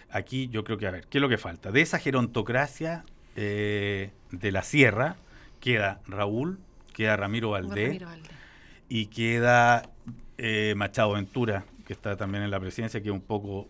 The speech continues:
Speaker 1: un poco posterior, pero está Machado. Eh, yo creo que cuando se muera Raúl va a ser, va, algo va a pasar. O sea, la muerte de Fidel deja a un Raúl sin su báculo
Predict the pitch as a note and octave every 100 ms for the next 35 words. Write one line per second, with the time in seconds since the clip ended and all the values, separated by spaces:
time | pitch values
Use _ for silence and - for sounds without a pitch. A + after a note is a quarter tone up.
0 | - F#2+ G#2 G2+ G2 F#2+ - F#2+ F2+ -
1 | G2 - G#2 G2+ - F2+ D#2 - - -
2 | - - - - - A2 A2 A2+ G#2 A2
3 | A#2 A2+ A2 G2+ G2+ A2+ A#2+ G#2+ G#2+ G#2+
4 | G#2+ A2+ - - - - F#2+ F#2+ G#2 G#2
5 | G2 G2 G2 - G2+ G#2 G#2 G2+ G#2+ A2
6 | G#2+ G#2+ F#2+ F2+ - - - - - -
7 | F#2+ F#2 G2 A2 G#2 A2+ G#2 G2+ - G2+
8 | G#2 A2 - - - F#2+ G#2 - G#2 -
9 | G2 G#2 F#2+ F#2+ G2+ G#2+ G#2 - - -
10 | - A2+ G#2 G2+ G#2+ G2 A2+ B2 D3+ E3+
11 | G#3